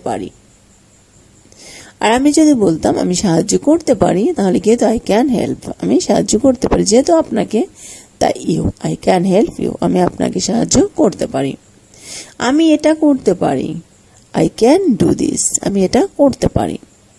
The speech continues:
আমি দ্রুত দৌড়াতে পারি, I can run fast, আমি দ্রুত দৌড়াতে পারি। আর যদি বলতো আমি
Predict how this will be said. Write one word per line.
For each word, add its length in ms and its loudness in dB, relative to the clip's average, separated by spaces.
আমি 140 0
দ্রুত 240 2
দৌড়াতে 440 2
পারি, 200 2
I 40 -4
can 160 -4
run 160 0
fast, 380 -6
আমি 140 -4
দ্রুত 240 2
দৌড়াতে 480 4
পারি। 160 -2
আর 80 2
যদি 160 4
বলতো 220 4
আমি 120 2